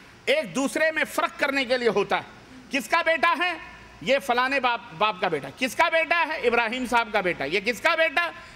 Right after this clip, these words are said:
इस्माइल साहब का बेटा। ये किसका बेटा? अब्दुल्ला बिन, अब,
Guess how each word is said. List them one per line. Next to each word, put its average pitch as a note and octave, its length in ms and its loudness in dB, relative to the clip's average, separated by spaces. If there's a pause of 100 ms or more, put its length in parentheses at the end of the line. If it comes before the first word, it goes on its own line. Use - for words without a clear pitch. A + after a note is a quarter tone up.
इस्माइल A#3+ 380 0
साहब A#3 240 2
का G#3 80 2
बेटा। E3+ 320 -2
ये F3 200 0
किसका D#4+ 360 -2
बेटा? D#4+ 320 0 (340)
अब्दुल्ला B3+ 500 0
बिन, C#4 280 -6 (480)
अब, - 140 -4